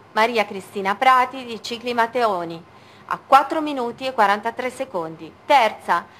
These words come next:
Paola Sbrighi, Speedy Cesena. Quarta Raffaella Carloni, pedale bianconero, a otto minuti e sei secondi. Quinta Anarita Fusini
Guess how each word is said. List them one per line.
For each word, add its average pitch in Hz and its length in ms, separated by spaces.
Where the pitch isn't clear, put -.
Paola 285 400
Sbrighi, 254 520
Speedy 254 460
Cesena. 226 720
Quarta 220 520
Raffaella 240 540
Carloni, 240 640
pedale 220 400
bianconero, 233 800
a 185 160
otto 285 240
minuti 285 420
e 262 40
sei 240 220
secondi. 175 600
Quinta 240 560
Anarita 277 540
Fusini 190 560